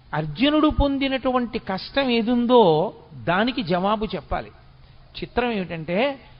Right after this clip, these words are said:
ఒకటవ అధ్యాయం మొత్తం మీద అర్జున విషాద యోగంలో కృష్ణ భగవానుడు ఎక్కడా మాట్లాడలేదు. ఎందుచేత అంటే, ఎవడికి ధర్మం విషయంలో అనుమానం ఉందో,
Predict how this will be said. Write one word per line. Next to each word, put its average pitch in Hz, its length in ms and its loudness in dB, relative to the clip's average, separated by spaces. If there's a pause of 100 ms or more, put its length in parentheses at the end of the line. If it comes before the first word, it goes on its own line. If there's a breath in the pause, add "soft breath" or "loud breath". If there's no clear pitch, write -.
(160)
ఒకటవ 190 400 -4
అధ్యాయం 185 760 -6
మొత్తం 185 480 -4
మీద 165 200 -6
అర్జున 147 400 -4
విషాద 175 400 -4
యోగంలో 160 520 -2
కృష్ణ - 320 -6
భగవానుడు 151 560 -2
ఎక్కడా 160 480 -10
మాట్లాడలేదు. 123 600 -14 (1040 loud breath)
ఎందుచేత 247 500 -4
అంటే, 214 360 -4
ఎవడికి 214 540 -4
ధర్మం 226 500 -2
విషయంలో 233 500 -2
అనుమానం 196 460 0
ఉందో, 156 400 0